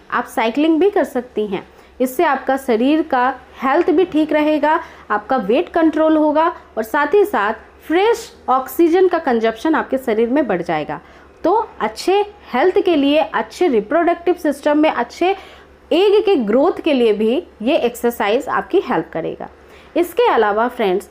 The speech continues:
आपको diet में always nutrition value वाली foods का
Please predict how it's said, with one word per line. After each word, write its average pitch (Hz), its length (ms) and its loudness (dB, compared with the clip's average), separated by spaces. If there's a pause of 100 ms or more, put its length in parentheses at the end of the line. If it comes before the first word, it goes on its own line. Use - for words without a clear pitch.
(120)
आपको 262 280 0
diet 240 540 0
में 180 220 0 (280)
always 277 580 4 (340)
nutrition 359 640 4
value 214 260 2
वाली 254 260 2
foods 240 440 -4
का 330 160 0